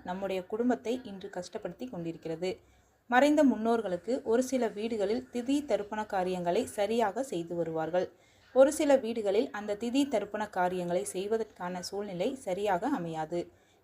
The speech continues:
இந்த பித்ரு தோஷம் மட்டும் ஒரு குடும்பத்தில் இருந்தால் அந்த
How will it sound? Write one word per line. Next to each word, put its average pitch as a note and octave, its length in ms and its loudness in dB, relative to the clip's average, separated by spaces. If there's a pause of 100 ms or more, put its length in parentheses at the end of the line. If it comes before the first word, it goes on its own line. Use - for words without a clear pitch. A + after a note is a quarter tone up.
இந்த B3+ 220 8
பித்ரு B3+ 380 0
தோஷம் G#3+ 360 2
மட்டும் G3+ 400 -4
ஒரு G3 180 -4
குடும்பத்தில் B3+ 500 4
இருந்தால் F3+ 400 2
அந்த F#3 220 -4